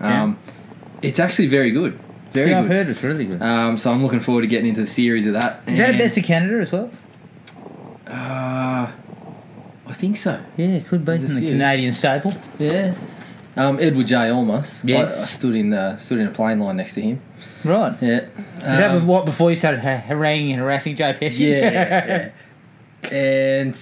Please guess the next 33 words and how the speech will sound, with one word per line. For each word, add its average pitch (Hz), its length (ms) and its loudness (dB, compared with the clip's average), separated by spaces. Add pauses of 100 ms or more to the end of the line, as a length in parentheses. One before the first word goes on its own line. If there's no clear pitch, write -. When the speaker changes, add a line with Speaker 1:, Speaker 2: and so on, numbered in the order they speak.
(360)
Speaker 2:
the 131 200 0
two 160 200 0
movies 139 320 2
that 131 80 0
I 117 80 0
saw 120 340 0
were 120 240 2
a 117 60 0
couple 139 340 0
of 110 80 0
docos. 143 600 0
I 113 80 0
got 120 200 0
onto, 110 760 0
uh, 104 140 2
no, 120 140 0
sorry, 104 260 0
not 107 140 0
a - 20 -4
couple 95 240 -4
of 90 60 -6
docos, 110 320 -4
a - 20 -10
couple 120 220 0
of 107 60 0
movies. 110 280 2
One 127 300 2
doco. 123 500 0 (460)
I 120 60 0
went 165 260 2
back 156 240 2
and 123 160 2
watched - 680 -2